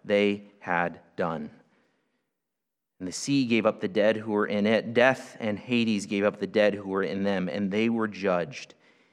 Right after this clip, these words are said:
each one of them according to what they had done. Then death and Hades were thrown into the lake of fire. This is the second death, the lake of fire.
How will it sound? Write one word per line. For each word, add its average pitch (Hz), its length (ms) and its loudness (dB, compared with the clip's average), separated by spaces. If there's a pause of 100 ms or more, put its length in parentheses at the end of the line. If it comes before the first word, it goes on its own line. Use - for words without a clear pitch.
(200)
each - 240 -6
one 113 200 4
of 98 100 2
them 95 180 0
according 104 420 -2
to 101 120 -8
what 92 300 -2
they 104 100 -4
had 107 220 -10
done. 82 360 -8 (1040)
Then 95 160 -4
death 120 300 2
and 104 100 -2
Hades 110 420 -2
were 95 120 -6
thrown 107 320 0
into 98 200 -4
the 90 80 -10
lake 92 280 -4
of 117 100 -6
fire. 90 320 0
This 104 240 -4
is 117 80 -6
the 120 140 -6
second 110 480 -4
death, 85 280 -4
the 92 80 -8
lake 95 420 -4
of 139 120 -12
fire. 85 480 -6